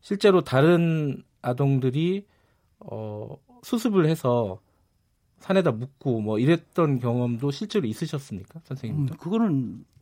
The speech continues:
Speaker 2: 매번 그렇게, 에, 도망가다 죽은 아이들을 수습하는 과정은 그 원아들이 하니까 선-,
Speaker 1: 아.
Speaker 2: 선생 입회 하에.
Speaker 1: 예.
Speaker 2: 그럼 뭐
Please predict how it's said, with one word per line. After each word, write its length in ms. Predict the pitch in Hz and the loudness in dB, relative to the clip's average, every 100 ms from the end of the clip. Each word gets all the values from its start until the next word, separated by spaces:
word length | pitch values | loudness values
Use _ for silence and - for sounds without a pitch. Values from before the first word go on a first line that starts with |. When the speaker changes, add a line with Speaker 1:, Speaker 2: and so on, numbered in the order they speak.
| - - | -20 -16
Speaker 2:
매번 520 | 135 147 160 175 190 | -10 -4 -2 0 0
그렇게, 440 | 135 151 156 156 131 _ _ _ _ _ _ _ - | -2 -6 -4 -6 -6 _ _ _ _ _ _ _ -12
에, 200 | 151 135 | -8 -6
도망가다 440 | 165 175 170 165 | -4 -2 0 0
죽은 300 | 123 147 151 | -2 -2 0
아이들을 580 | 123 127 120 120 156 - - | 2 2 0 -2 -4 -6 -12
수습하는 600 | - 165 160 135 156 156 | -16 -6 -6 -2 0 0
과정은 500 | 135 123 131 151 156 - _ | -2 -4 -2 -2 -2 -8 _
그 300 | 135 110 117 | -16 -14 -10
원아들이 460 | 120 143 151 139 123 | -2 0 2 0 -2
하니까 520 | 135 151 - 104 101 _ - | -4 -4 -6 -12 -16 _ -12
선-, 200 | 160 170 | -6 -6
Speaker 1:
아. 160 | - | -6
Speaker 2:
선생 400 | - 160 165 156 | -6 -4 -2 0
입회 300 | 139 - 151 | -2 -2 -4
하에. 400 | 120 147 147 104 - - | -2 -2 -4 -6 -12 -10
Speaker 1:
예. 460 | 123 113 113 113 117 | -6 -6 -6 -8 -10
Speaker 2:
그럼 280 | 175 190 160 | -6 -6 -6
뭐 220 | 165 | -8